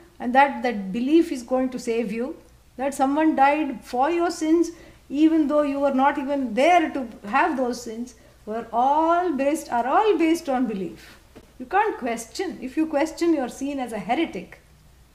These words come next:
The question itself is seen as blasphemous. It's blasphemy. Meaning, you are, you, in the ancient times at least, if you ask such questions, you were immediately excommunicated.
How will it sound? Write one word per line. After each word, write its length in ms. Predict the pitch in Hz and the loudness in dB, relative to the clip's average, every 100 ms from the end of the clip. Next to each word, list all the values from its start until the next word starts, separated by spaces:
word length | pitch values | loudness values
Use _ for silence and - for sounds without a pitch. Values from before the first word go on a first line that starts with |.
| _ - _ - - _ | _ -20 _ -20 -20 _
The 80 | 208 | -14
question 480 | - 294 311 381 349 | -2 0 2 0 0
itself 400 | 330 - 302 277 | -2 -2 -4 -6
is 100 | 240 | -8
seen 240 | 262 262 | -4 -4
as 140 | 226 202 | -4 -6
blasphemous. 1000 | 208 220 220 - 320 330 220 - - - _ - | -4 -4 -6 2 4 6 2 -4 -14 -18 _ -20
It's 80 | 196 | -18
blasphemy. 760 | - 233 311 339 - 190 135 - - - - - - - - - - - | -4 2 2 0 -10 -12 -14 -20 -20 -20 -20 -20 -20 -20 -20 -20 -20 -6
Meaning, 520 | 247 294 254 208 233 - - - | 0 2 2 0 -6 -14 -20 -12
you 260 | 226 240 - | -8 -6 -6
are, 340 | 214 214 190 - - - - | -4 -4 -6 -16 -20 -20 -12
you, 120 | 214 208 | -4 -4
in 280 | 196 233 202 | -2 -2 -2
the 200 | 196 226 | -6 -6
ancient 420 | 269 269 339 269 | -6 -2 -2 0
times 240 | 240 233 | -2 -2
at 180 | 202 - | -6 -6
least, 220 | 233 214 | -8 -8
if 120 | 208 | -10
you 80 | 202 | -6
ask 260 | 220 262 - | -2 -4 -6
such 220 | 214 - | -12 -8
questions, 480 | 233 330 - 196 185 - - | -8 -8 -8 -8 -10 -16 -16
you 120 | 240 240 | -6 -4
were 80 | |
immediately 720 | 233 233 277 269 269 254 254 | -2 -2 -2 -4 -6 -8 -8
excommunicated. 1000 | 226 - - 254 240 196 185 - - - | -8 -10 -4 -2 -2 -4 -8 -14 -18 -20